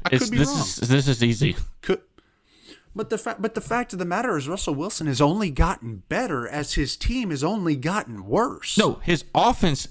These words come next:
Speaker 1: He's
Speaker 2: his,
Speaker 1: throwing to,
Speaker 2: his
Speaker 1: he's throwing to
Speaker 2: offensive weapons have gotten better. His defensive weapons or defensive players have been gone. They're all gone. Their defense is garbage, worse than the N F L.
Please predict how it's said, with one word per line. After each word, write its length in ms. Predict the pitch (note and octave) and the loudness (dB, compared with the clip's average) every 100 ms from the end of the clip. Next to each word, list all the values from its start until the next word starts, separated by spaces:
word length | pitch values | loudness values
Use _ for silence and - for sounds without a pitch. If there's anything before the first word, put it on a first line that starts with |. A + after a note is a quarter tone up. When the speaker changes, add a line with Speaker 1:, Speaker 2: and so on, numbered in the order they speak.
| - - | -12 -2
Speaker 1:
He's 180 | B3 | 4
Speaker 2:
his, 100 | F#3 | 4
Speaker 1:
throwing 300 | G3 B3 A#3+ | 4 0 0
to, 100 | - | -4
Speaker 2:
his 60 | - | 0
Speaker 1:
he's 160 | A#3 - | 0 2
throwing 220 | - F#3 | 4 6
to 40 | |
Speaker 2:
offensive 320 | A3+ A#3+ G3+ | 6 6 6
weapons 460 | A#2 B2 - A3 - - | 6 4 4 4 2 -4
have 180 | - C#3 | -2 2
gotten 320 | C#3+ C#3 A#2+ | 4 6 4
better. 420 | G#2+ B2+ A2 G2 - - | 4 4 4 4 0 0
His 160 | B2+ G#2+ | 0 4
defensive 480 | C3+ G3+ C#3 - | 2 4 2 4
weapons 340 | G#2 G2 G2+ - - - _ _ _ - | 4 6 4 0 -6 -16 _ _ _ 2
or 100 | G2 | 4
defensive 480 | F2+ D3+ E3+ A2+ E2+ | 4 6 4 2 2
players 320 | C#3 F3 A#2 | 4 4 4
have 320 | G#2+ F#2 A#2+ | 2 0 -4
been 260 | B2 F#2 - - | -4 -4 -6 -10
gone. 420 | - C#3 A2 E2+ - | 0 4 4 0 -6
They're 260 | G2 B2+ B2+ | -2 0 4
all 220 | A#2+ C3+ | 4 6
gone. 380 | A2+ A#2 F2 F2 - _ _ _ _ | 6 6 4 -2 -14 _ _ _ _
Their 80 | A2+ | 2
defense 300 | A#2 C#3 B2 | 4 4 2
is 100 | F#2+ | 0
garbage, 600 | F2+ A2+ A#2+ F2+ E2+ - - | 2 4 4 4 0 -4 0
worse 280 | G#2+ C#3+ | 4 4
than 100 | D#3 | 4
the 80 | C#3+ | 4
N 120 | C3+ | 4
F 100 | B2+ | 4
L. 240 | G2+ F2+ | 2 0